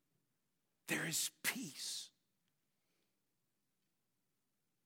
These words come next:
But you see, we need to be willing to encounter the two trees in the garden.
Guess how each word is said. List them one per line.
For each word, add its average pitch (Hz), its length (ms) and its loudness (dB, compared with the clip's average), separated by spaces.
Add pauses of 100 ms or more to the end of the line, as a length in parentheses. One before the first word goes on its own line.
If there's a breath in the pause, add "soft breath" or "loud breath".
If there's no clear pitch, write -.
(1200 loud breath)
But - 200 0
you 160 40 2
see, 175 240 6
we 170 160 10
need 170 300 10
to 127 60 0
be 156 160 8
willing 151 560 8
to 143 160 2
encounter 139 720 4 (1120)
the 135 100 0 (120)
two 185 240 4
trees 117 640 2 (120)
in 147 180 8
the 131 80 6
garden. 127 480 0